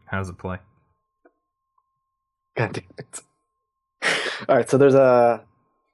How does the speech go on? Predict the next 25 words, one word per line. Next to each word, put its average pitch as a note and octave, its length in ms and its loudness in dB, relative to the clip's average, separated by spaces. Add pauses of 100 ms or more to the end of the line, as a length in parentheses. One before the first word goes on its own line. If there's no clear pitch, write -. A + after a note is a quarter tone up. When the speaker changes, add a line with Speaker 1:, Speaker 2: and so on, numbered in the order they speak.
(300)
Speaker 2:
there's B2 140 -8
a A#2 40 -10
machine A2+ 720 -4 (380)
that's, A2 680 -2 (540)
uh, G#2+ 440 4
on G#2 140 -4
a G2 40 -6
tilt. - 400 -6 (480)
So G#2+ 680 0 (760)
obviously A2 340 -2
it's G#2 80 -8
using G#2+ 200 -8
gravity G#2 480 -2 (100)
to F#2+ 360 -6 (760)
trigger G#2 480 2
objects G#2 340 0
coming G#2 220 -10
down. G#2 340 -6 (720)
Um, A2 640 2
there A2+ 200 4
are A2 280 2
multiple A#2+ 340 -2
spheres G#2+ 600 0
that G#2+ 360 2
get - 220 -6